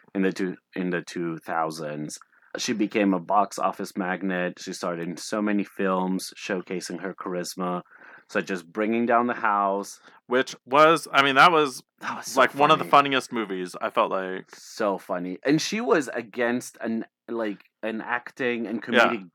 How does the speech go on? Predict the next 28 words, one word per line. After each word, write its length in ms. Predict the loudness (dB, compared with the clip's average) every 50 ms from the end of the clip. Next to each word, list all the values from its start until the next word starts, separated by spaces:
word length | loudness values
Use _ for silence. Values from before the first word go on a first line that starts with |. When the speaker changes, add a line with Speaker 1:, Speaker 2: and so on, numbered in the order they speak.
| _ -6
Speaker 1:
giant 520 | -4 0 0 2 2 2 0 -2 -2 -4
of, 200 | -6 -10 -10 -10
like, 220 | -10 -10 -10 -12 -14
Steve 340 | -16 -12 -10 -10 -8 -8 -8
Martin. 540 | -8 -8 -4 -2 -2 -4 -4 -6 -6 2
Speaker 2:
Right. 260 | 4 6 6 6 4 0 0
And 180 | 0 2 4
them 160 | 6 4 4 4
together 640 | 2 2 6 6 6 8 6 4 2 2 -2 -2 -4 -2
were, 380 | 0 0 0 0 0 -2 -6 -8 -6
like, 320 | -4 -4 -4 -4 -6 -10 -18 _ -14
so 260 | -4 2 4 4 6
hilarious. 520 | 6 4 4 4 4 2 2 2 0 2 4
Speaker 1:
Amazing 80 | 6
Speaker 2:
They 80 | 6 8
had 260 | 8 6 6 4 4
great 240 | 2 2 2 2 -2
Speaker 1:
chemistry. 40 | -6
Speaker 2:
chemistry, 480 | -6 -6 -6 -8 -8 -10 -10 -8 -6
yeah. 160 | -6 -6 -6 -8 -8
Speaker 1:
Yes. 440 | -6 -6 -6 -6 -8 -14 -20 -20 -20 _ _ _ _ _ _ _ _ _ _ -6
It 120 | -4 -2
also 320 | 0 0 -2 -2 -2 -4 -2
had 200 | -2 -2 -4 -2
Betty 200 | -2 -2 -2 -2
White. 460 | -4 -6 -8 -8 -10 -12 -14 _ -20 -18
Speaker 2:
It 140 | -18 -12 -4
did. 460 | 0 0 2 2 0 -2 -6 -12